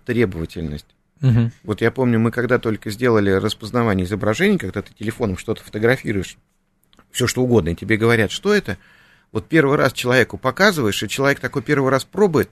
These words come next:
Speaker 1: вот первое, что-то сфотографировал, такой: «Да ладно».
Speaker 2: Мгм.
Speaker 1: «Да подожди, да как это? Это вообще не может быть, это
Speaker 2: А потом
Speaker 1: абсолютная
Speaker 2: начинает
Speaker 1: магия».
Speaker 2: искать
Speaker 1: Такой:
Speaker 2: ошибки.
Speaker 1: «Щас, щас, щас, подожди, щас я ещё сфотографирую», когда ты на другое место начинает наводиться, ещё даже не фотографирую, говорит: «Так, не, ну это,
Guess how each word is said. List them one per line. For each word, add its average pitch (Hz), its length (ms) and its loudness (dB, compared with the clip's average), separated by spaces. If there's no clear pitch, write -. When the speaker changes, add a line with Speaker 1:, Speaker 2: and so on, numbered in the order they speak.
Speaker 1:
вот 110 140 -8
первое, 127 240 2
что-то 113 300 -8
сфотографировал, 131 680 -2
такой: 113 240 -4
«Да 127 120 0
ладно». 98 360 2
Speaker 2:
Мгм. 120 280 4
Speaker 1:
«Да 143 60 2
подожди, 151 380 4
да 127 140 0
как 147 240 4
это? 110 100 0
Это 131 120 -4
вообще 165 280 2
не 147 80 2
может 143 260 2
быть, 123 140 -4
это - 140 -4
Speaker 2:
А - 20 -8
потом - 40 -10
Speaker 1:
абсолютная 160 220 4
Speaker 2:
начинает 151 260 6
Speaker 1:
магия». 113 80 6
Speaker 2:
искать 139 260 2
Speaker 1:
Такой: 143 220 6
Speaker 2:
ошибки. - 180 -4
Speaker 1:
«Щас, 190 100 8
щас, 190 120 6
щас, 156 140 2
подожди, 160 320 4
щас 147 240 2
я 160 60 4
ещё 151 180 2
сфотографирую», 151 640 0
когда 139 160 2
ты - 80 -4
на 135 40 -2
другое 147 180 2
место 139 220 -2
начинает - 280 -4
наводиться, 156 440 0
ещё - 180 -4
даже 131 180 2
не 143 60 0
фотографирую, 156 500 0
говорит: 131 160 0
«Так, - 200 0
не, 143 180 2
ну 113 120 2
это, 151 180 2